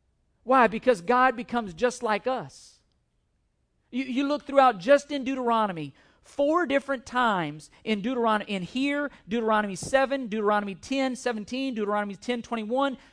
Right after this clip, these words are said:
Deuteronomy twenty-eight fifty-eight, Moses uses that word awesome to describe God. Four times in Deuteronomy alone. He says, "Do not forsake the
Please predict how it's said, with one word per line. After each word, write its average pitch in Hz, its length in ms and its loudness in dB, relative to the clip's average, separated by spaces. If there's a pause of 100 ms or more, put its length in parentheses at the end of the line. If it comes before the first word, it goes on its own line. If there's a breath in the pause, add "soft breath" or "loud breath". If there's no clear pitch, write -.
(120)
Deuteronomy 233 500 -2
twenty-eight 233 480 -6
fifty-eight, 214 460 -2
Moses 220 520 0
uses 202 420 -6
that 196 220 2
word 190 320 0
awesome 185 440 2
to 156 60 -14
describe 160 480 -2
God. 151 240 -2
Four 269 260 -4
times 214 340 0
in 165 80 -6
Deuteronomy 190 480 0
alone. 151 340 -4 (1900)
He 190 80 -14
says, 190 160 2
"Do 202 120 -4
not 226 240 2
forsake 202 480 -2
the 170 120 -2